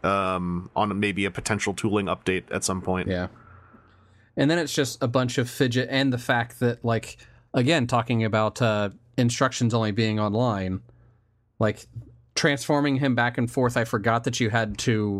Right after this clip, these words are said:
Speaker 2: like, turn the large robot mode head around in order to get the, like, the windshield part to collapse down better.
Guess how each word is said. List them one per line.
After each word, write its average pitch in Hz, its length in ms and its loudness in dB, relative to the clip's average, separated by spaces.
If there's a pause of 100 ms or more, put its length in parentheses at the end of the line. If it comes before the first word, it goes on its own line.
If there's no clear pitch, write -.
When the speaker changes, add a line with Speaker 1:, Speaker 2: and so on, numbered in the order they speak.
Speaker 2:
like, 104 280 -2
turn 123 400 2
the 104 360 0 (380)
large 117 320 4
robot 123 460 2
mode 127 240 2
head 123 340 0
around 117 480 2
in 113 100 0
order 110 200 -2
to - 160 -2
get 104 320 -2
the, 101 400 -2 (840)
like, 110 200 0
the 107 80 2
windshield 120 460 0
part 139 200 0
to 156 80 -4
collapse 151 340 -2
down 165 280 0 (180)
better. 175 380 0